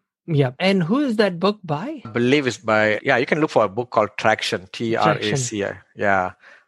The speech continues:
Speaker 2: I think
Speaker 1: Yeah.
Speaker 2: David or something. I forgot his name.
Speaker 1: Yeah, cool. I, I will put the link underneath in the description
Speaker 2: Yeah.
Speaker 1: to pretty much everything, you, including your, um,
Speaker 2: Mm-hmm.
Speaker 1: business and coaching and everything.
Speaker 2: Sure.
Speaker 1: Since you do coaching, what is the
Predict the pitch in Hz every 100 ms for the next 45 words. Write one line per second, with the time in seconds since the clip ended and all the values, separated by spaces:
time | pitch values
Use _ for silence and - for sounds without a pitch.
0 | _ - 143 139 117 120 123 117 - 107
1 | 104 87 87 - 95 95 90 - 90 87
2 | 95 _ _ _ _ _ - 160 139 _
3 | - 165 143 - 160 156 139 151 156 170
4 | 156 160 147 143 160 156 - - 151 151
5 | 156 151 143 143 143 139 139 135 139 -
6 | 151 165 123 98 139 135 190 180 139 151
7 | 143 143 131 135 143 143 139 139 135 131
8 | 135 127 131 - - - - 151 139 214
9 | - - 147 143 135 - 131 131 139 139
10 | 139 131 135 139 143 165 - - 110 -
11 | 240 226 233 214 214 214 208 151 202 247
12 | 233 208 185 175 170